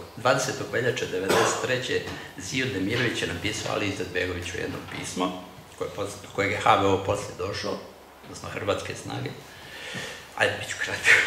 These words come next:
<laughs> Bit ću kratak. Ovaj, to pismo je zanimljivo. E,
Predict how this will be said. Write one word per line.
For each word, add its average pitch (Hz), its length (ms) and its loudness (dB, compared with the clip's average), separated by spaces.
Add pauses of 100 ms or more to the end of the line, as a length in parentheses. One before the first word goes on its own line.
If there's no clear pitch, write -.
(680)
<laughs> - 260 0
Bit - 100 -8
ću - 60 -4 (100)
kratak. - 360 4 (960)
Ovaj, 117 220 4
to 185 140 4
pismo - 240 0
je 156 60 8
zanimljivo. 160 760 6 (1080)
E, 95 120 2